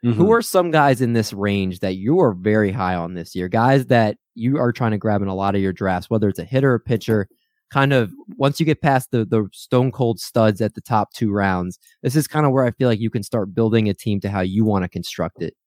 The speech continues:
Speaker 2: So which of these guys stand out to you?
Speaker 1: Well, I think that, uh, Liam Hendricks is, is the safest relief pitcher that you can get. I think if you are, if you are getting a relief pitcher, if you're getting a closer,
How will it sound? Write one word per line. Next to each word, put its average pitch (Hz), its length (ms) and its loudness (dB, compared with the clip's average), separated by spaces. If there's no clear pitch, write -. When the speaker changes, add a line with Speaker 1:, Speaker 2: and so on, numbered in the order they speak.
Speaker 2:
So 101 260 2
which 110 340 2
of 113 120 0
these 101 180 2
guys 95 320 2
stand 85 240 -4
out 76 220 -8
to - 100 -10
you? 80 160 -8
Speaker 1:
Well, 143 200 0
I 165 100 2
think 175 300 -2
that, 113 320 -2
uh, 113 140 0
Liam 135 200 2
Hendricks 117 440 0
is, 90 380 -6
is 104 200 -2
the 101 120 -2
safest 123 520 0
relief 117 340 2
pitcher 117 580 2
that 110 180 -4
you 110 140 0
can 104 200 0
get. 107 380 0
I 117 100 0
think 131 380 0
if 117 180 -2
you 147 140 0
are, 135 220 2
if 113 180 -4
you 135 140 2
are 127 100 2
getting 131 320 2
a 120 60 2
relief 120 340 2
pitcher, 127 220 -4
if 120 80 -8
you're 113 60 -2
getting 120 200 0
a 117 60 -2
closer, 120 580 -2